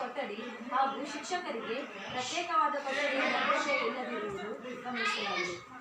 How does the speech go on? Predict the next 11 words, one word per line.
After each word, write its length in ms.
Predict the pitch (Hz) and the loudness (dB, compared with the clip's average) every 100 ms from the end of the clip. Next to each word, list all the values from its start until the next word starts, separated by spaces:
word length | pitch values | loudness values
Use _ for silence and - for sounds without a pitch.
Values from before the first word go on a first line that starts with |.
| - | -6
ಅಂಗನವಾಡಿ 560 | 240 285 339 349 330 339 | -2 0 2 2 2 0
ಕಾರ್ಯಕರ್ತೆಯರು 720 | 285 262 254 - - 214 190 214 233 - - | 2 0 0 -6 -6 -4 -4 -4 -4 -8 -4
ಮಕ್ಕಳಿಗೆ 500 | 269 539 349 294 240 269 247 | -2 2 2 2 0 -2 -2
ಮನೋಜ್ಞಾನ 680 | 220 - 233 247 247 220 208 247 - - - | -2 -2 -2 -4 -4 -4 -4 -4 -6 -8 -4
ಅಭಿವೃದ್ಧಿಯಲ್ಲಿ 680 | 220 311 311 311 302 285 240 269 | -4 -2 -2 -2 0 0 0 -6
ನುರಿತರಾಗಿರಬೇಕೆಂದು 1300 | 247 240 320 320 277 277 240 247 240 220 202 196 190 269 - - - | -6 -6 -4 -2 2 2 2 -2 -2 -4 -4 -6 -6 -6 -8 -14 -10
ಶಿಕ್ಷಕರು 500 | 320 - 349 254 254 277 | -8 -4 -4 -2 -4 -4
ತಿಳಿಸಿರುತ್ತಾರೆ. 760 | 247 240 220 208 202 185 180 170 - - - | -6 -4 -6 -8 -6 -4 -6 -8 -8 -8 -4
ಮಕ್ಕಳಿಗೆ 420 | 269 359 349 233 208 240 | -2 -2 -2 -2 0 2
ಆಟ 160 | 269 302 | 2 2
ಆಡಲು 320 | 247 196 190 | 2 0 -4